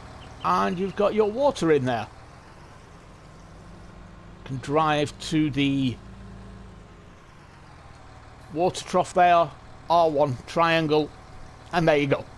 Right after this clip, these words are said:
It's got water in the sheep pasture now, so they've got something to drink. For the food, they eat either grass or hay. You can use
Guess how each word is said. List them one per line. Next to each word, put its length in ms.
It's 240
got 200
water 460
in 300
the 400
sheep 260
pasture 380
now, 260
so 220
they've 280
got 180
something 340
to 120
drink. 460
For 340
the 500
food, 460
they 460
eat 340
either 240
grass 460
or 400
hay. 460
You 180
can 240
use 480